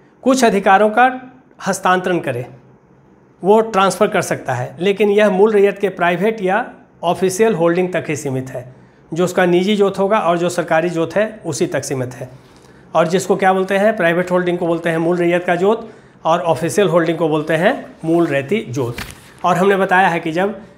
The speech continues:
जो मूल रैयत है अगर वो अपना पूरा जोत एक बार में किसी को सेल कर देता है, तो जो व्यक्ति उसको ख़रीदता है वो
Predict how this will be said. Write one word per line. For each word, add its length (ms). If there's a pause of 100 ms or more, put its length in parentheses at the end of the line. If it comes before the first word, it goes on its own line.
(580)
जो 260
मूल 260
रैयत 360
है 380
अगर 200
वो 100
अपना 260
पूरा 340
जोत 300 (420)
एक 240
बार 180
में 120
किसी 240
को 440
सेल 260
कर 160
देता 260
है, 280 (920)
तो 220
जो 200
व्यक्ति 320
उसको 220
ख़रीदता 420
है 120
वो 500